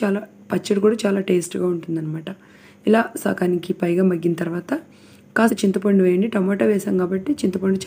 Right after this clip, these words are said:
చాలా కొద్దిగా సరిపోతుందన్నమాట. ఇలా వేసి బాగా కలిపేసి మూత పెట్టి సిమ్లో పెట్టేసి మరి కాసేపు ముక్క మెత్తబడేంత వరకు కూడా మగ్గనివ్వాలి. ఈ మి-, ఈ ఆనపకాయ మిశ్రమం మొత్తాన్ని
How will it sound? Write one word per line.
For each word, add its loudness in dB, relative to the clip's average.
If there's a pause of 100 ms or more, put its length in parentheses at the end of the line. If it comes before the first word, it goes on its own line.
చాలా -4
కొద్దిగా -2
సరిపోతుందన్నమాట. -4 (540)
ఇలా 8
వేసి 4
బాగా 0
కలిపేసి 0
మూత 2
పెట్టి -4
సిమ్లో 2
పెట్టేసి -4
మరి 0
కాసేపు -4 (520)
ముక్క 2
మెత్తబడేంత 4
వరకు 2
కూడా 0
మగ్గనివ్వాలి. 0 (640)
ఈ 8
మి-, 6
ఈ 4
ఆనపకాయ 6
మిశ్రమం 2
మొత్తాన్ని -2